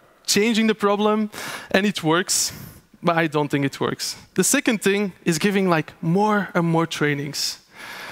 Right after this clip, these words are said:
I don't know, I wouldn't ask you how many trainings did you follow about unconscious bias or trainings about <laughs> how to communicate, uh, culturally or multiculturally.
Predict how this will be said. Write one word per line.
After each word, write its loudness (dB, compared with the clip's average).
I 2
don't -2
know, 4
I 2
wouldn't 0
ask -2
you 2
how 2
many 2
trainings 0
did 0
you 2
follow 2
about 0
unconscious 0
bias 2
or 2
trainings 2
about 2
<laughs> -2
how 2
to -4
communicate, 0
uh, 4
culturally 2
or 2
multiculturally. 2